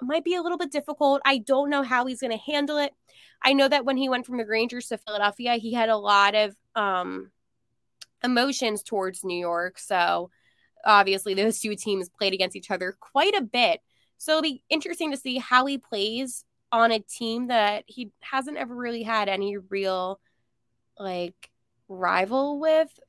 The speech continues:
except he was drafted by the Blackhawks. But I don't think that he really cares about that now since he's been really far removed. <laughs> So, but who else am I missing? Oh, Brendan Saad.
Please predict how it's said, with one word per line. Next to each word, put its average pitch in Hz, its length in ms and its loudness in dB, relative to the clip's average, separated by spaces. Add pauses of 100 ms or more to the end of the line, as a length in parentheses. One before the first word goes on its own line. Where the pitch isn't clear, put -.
(100)
except 285 380 -4
he 285 140 -6
was 254 120 -6
drafted 339 380 0
by 254 140 6
the 220 100 -2
Blackhawks. 180 680 -4
But 214 180 0
I 220 80 2
don't 220 180 -4
think 175 200 -6
that - 80 -8
he 196 160 -8
really 147 320 -12 (180)
cares - 340 -12
about - 240 -12
that - 200 -4
now - 320 -6
since - 420 -8 (560)
he's 247 160 -2
been 214 160 0
really 190 240 -2
far - 220 -2
removed. - 600 -4
<laughs> - 40 4 (320)
So, 196 600 4 (1160)
but 269 320 4
who 311 320 -8
else 247 320 -10
am 240 160 -6
I 214 120 -6
missing? - 680 -12
Oh, 240 220 4 (880)
Brendan 202 360 -2
Saad. 196 460 0